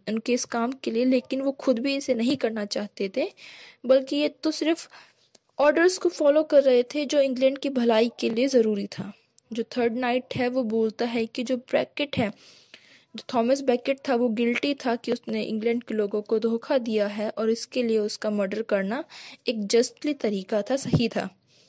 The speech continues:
अब बात आती है फोर्थ नाइट की, वो खुद को जस्टिफाई करता है। वो कहता है कि वो जो बेकेट है वो खुद सैक्रिफाइस करना चाह रहा था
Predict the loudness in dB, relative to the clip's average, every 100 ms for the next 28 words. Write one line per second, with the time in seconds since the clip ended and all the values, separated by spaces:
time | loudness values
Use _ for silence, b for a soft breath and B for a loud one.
0 | b b b -2 2 2 4 2 2 -2
1 | 0 2 0 -2 -2 -2 -4 -6 -4 -4
2 | -2 -4 -2 -2 0 0 -2 -2 -2 -2
3 | -2 -6 -4 -4 -2 0 0 0 0 0
4 | 0 0 -4 -6 _ B B B B -4
5 | -2 2 2 2 0 4 4 4 -2 -2
6 | -2 2 2 2 -2 0 -2 -2 -6 -4
7 | -6 -4 -2 -4 -4 -6